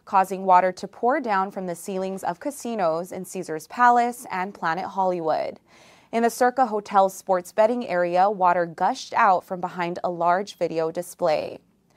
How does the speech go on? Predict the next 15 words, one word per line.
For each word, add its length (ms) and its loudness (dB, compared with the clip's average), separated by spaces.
Point 260 -2
three 160 -2
inches 300 -2
of 140 0
rain 280 -4
were 160 2
recorded 500 -2
at 160 0
Harry 380 -2
Reid 320 -4
International 640 -8
Airport 560 -2
late 300 -8
last 340 -4
night, 560 -4